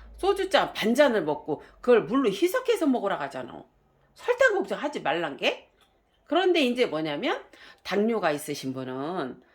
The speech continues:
원당으로 다, 담으셔요. 꿀보다도 원당이 더 나으신 겁니다. 그리고 암 있는 분들은 원래 이런 설탕을 다 쓰지 말라 가세요. 다 이렇게 꿀로 하시라고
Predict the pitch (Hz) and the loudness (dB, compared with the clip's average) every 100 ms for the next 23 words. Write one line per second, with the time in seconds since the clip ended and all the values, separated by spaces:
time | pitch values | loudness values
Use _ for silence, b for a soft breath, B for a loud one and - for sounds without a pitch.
0 | B B B 185 247 330 392 381 359 226 | B B B 6 6 6 4 2 2 0
1 | - 135 139 - - 156 170 160 139 123 | -4 -10 -10 -10 -6 -2 -2 -2 -4 -2
2 | 151 - B B - 440 415 381 285 214 | -4 -4 B B 6 6 6 2 2 2
3 | 180 147 196 285 254 147 139 135 143 - | 0 0 0 -2 -2 -4 -6 -6 -8 -8
4 | 147 131 131 127 139 202 415 - b b | -8 -6 -8 -2 0 0 -2 -6 b b
5 | b b - 302 277 - 180 330 381 359 | b b -4 0 2 2 4 4 4 2
6 | 269 185 170 175 151 131 135 196 214 139 | 0 -2 -4 -2 -4 -4 -4 -2 -2 -6
7 | - B B - 180 294 302 349 370 359 | -12 B B -2 4 4 4 -4 -4 -4
8 | 202 180 - 139 302 311 175 131 147 135 | -2 -4 -8 -6 -6 -4 -4 -2 -2 -4
9 | 135 131 139 214 147 123 - - 123 123 | -8 -6 -4 -4 -6 -8 -12 -8 -6 -6
10 | 123 147 339 381 370 233 - 143 127 123 | -8 -6 -2 2 2 0 -4 -6 -4 -4
11 | 151 320 | -2 -2